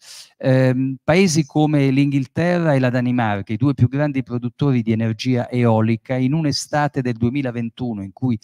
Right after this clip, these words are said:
il vento non ha, non ha soffiato abbastanza nel mare del nord, si sono trovati sull'orlo della catastrofe.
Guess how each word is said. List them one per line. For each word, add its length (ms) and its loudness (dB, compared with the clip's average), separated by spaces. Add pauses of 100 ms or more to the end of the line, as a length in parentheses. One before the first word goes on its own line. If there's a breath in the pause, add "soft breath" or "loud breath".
(220 loud breath)
il 220 2
vento 460 2
non 160 2
ha, 120 -2 (120)
non 200 0
ha 80 4
soffiato 500 -4
abbastanza 540 -6
nel 140 -4
mare 240 -2
del 160 -2
nord, 480 0
si 420 -10
sono 260 0
trovati 440 -4
sull'orlo 480 -2
della 200 0
catastrofe. 840 -14